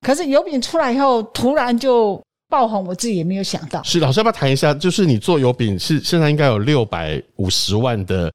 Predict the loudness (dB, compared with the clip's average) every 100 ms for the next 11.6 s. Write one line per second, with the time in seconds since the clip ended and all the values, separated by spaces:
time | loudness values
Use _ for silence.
0 | -4 -2 0 2 2 0 2 4 2 2
1 | 0 0 0 0 0 -2 -2 -2 0 -2
2 | -2 -2 -2 -2 -2 -2 -2 -2 0 -2
3 | -2 -2 0 0 0 0 0 -2 0 0
4 | -2 0 0 2 2 0 0 2 2 -2
5 | _ -6 -2 0 2 0 0 -2 -2 0
6 | 0 0 -2 0 2 2 0 -2 -2 0
7 | 0 2 2 4 2 0 0 2 2 2
8 | 2 0 0 0 0 0 0 2 2 0
9 | 0 0 2 2 2 2 0 2 0 2
10 | 0 0 0 0 -2 0 -2 -4 -4 -4
11 | -2 -4 -4 -4 -2 -4